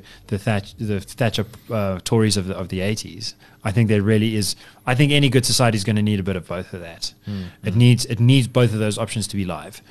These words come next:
Speaker 1: because when the situation changes, in my opinion, um, you need a little bit, uh, more push, or you need a little bit more pull on the scope of government. But you need the scope of push and pull to be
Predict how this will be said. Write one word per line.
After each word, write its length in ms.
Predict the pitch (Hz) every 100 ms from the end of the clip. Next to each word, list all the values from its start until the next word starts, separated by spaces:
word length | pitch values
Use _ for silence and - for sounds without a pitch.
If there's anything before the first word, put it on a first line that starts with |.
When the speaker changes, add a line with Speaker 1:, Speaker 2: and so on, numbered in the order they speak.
| - _
Speaker 1:
because 340 | 113 123 107 - - - - - -
when 260 | 131 131 123
the 60 | 120
situation 520 | 143 127 139 123 120
changes, 400 | - 151 139 104
in 120 | 107
my 200 | 120 131
opinion, 520 | 127 120 92 87 90 - - _ -
um, 380 | 101 98 98 95 - -
you 100 | 110
need 220 | 110 104
a 60 | 101
little 200 | 107 107
bit, 120 | 101 104 117
uh, 300 | 104 95 90 -
more 280 | 117 123 131
push, 360 | 127 135 120 -
or 60 |
you 100 | 101
need 140 | 104 104
a 40 |
little 160 | 101 98
bit 100 | 98
more 180 | 98 98
pull 220 | - 113
on 100 | 95
the 60 | 92
scope 300 | - 101 92
of 80 |
government. 500 | 87 104 92 82 95 - - -
But 160 | 107
you 80 | 110
need 300 | 120 139 120
the 160 | 117 101 _ _
scope 340 | - - 123 98
of 100 | 95
push 180 | 117
and 140 | 104 101
pull 200 | 135 110
to 120 | -
be 260 | 107 101